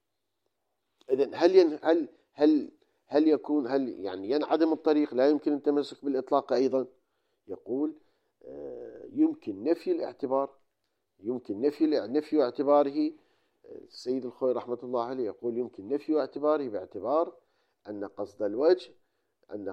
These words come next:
قصد الوجه وإن كان، وإن كان الدليل عليه دليلا عقلي وليس دليلا نقليا، لكنه أيضا يمكن نفي اعتباره باعتبار أن هذا الأمور،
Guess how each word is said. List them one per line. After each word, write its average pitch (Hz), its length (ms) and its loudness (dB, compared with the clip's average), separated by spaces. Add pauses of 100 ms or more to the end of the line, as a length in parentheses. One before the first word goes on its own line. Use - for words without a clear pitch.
قصد 101 240 -6
الوجه 120 420 -2
وإن 165 300 0
كان، 104 500 -2 (680)
وإن 131 260 -2
كان 113 300 -2
الدليل 95 400 -4
عليه 90 280 -6
دليلا 92 440 -8
عقلي 87 360 -12 (800)
وليس 127 420 0
دليلا 101 420 -4
نقليا، 92 600 -12 (800)
لكنه 110 760 -4
أيضا 123 220 -4
يمكن 107 540 -8
نفي 98 320 -6
اعتباره 123 600 -2
باعتبار 113 640 -4
أن 190 180 -8
هذا 143 360 -2
الأمور، 92 500 -8